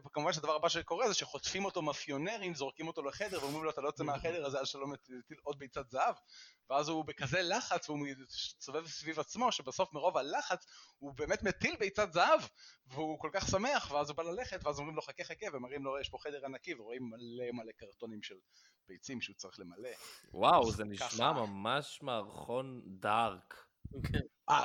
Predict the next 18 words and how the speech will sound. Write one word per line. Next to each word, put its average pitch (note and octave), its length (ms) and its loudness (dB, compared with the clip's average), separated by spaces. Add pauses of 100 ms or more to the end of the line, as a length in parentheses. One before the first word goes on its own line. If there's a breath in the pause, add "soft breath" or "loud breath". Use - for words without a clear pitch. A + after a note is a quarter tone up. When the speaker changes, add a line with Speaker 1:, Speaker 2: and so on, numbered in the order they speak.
(120)
Speaker 1:
דאפי - 180 -2
דאק, D#3 180 -2 (160)
דאפי D3 200 -2
דאק G3 160 -4
היה D#3+ 120 2
מאוד D#3+ 300 0
דארק. - 380 -10
Speaker 2:
כן. G#2 380 4 (360)
Speaker 3:
דאפי E3+ 200 2
Speaker 2:
דאפי - 120 4
Speaker 3:
דארק, B3+ 140 12
Speaker 2:
דארק. - 380 6
Speaker 3:
קראו B2 300 2
לו. F#2+ 240 0
Speaker 2:
דאפי A#2 320 0
Speaker 1:
דאפי A2+ 240 8
Speaker 2:
דארק. A#2+ 100 8
Speaker 1:
דארק, F3 340 2